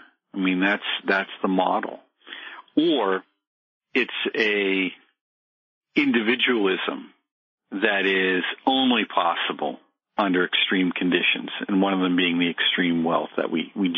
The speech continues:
generally have in the Western world and developed nations. And that is, I don't need anyone else. I don't need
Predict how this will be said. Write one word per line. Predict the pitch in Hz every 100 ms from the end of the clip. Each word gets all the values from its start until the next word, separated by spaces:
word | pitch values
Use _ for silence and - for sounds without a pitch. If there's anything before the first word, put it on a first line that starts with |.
| 101
generally | 95 87 78 82
have | 78 76
in |
the | 73
Western | 78 - - - - _ _ -
world | 90 85 80
and | 78
developed | 78 78 -
nations. | 80 - - - - - - - - -
And | 101
that | 98 92
is, | 90 87 - - _ _ _
I | 120 123
don't | 123 113
need | 104 98
anyone | 92 90 87 85
else. | 73 - - - - - _ _ _ _ -
I | 101 104
don't | 107 101
need | 95 90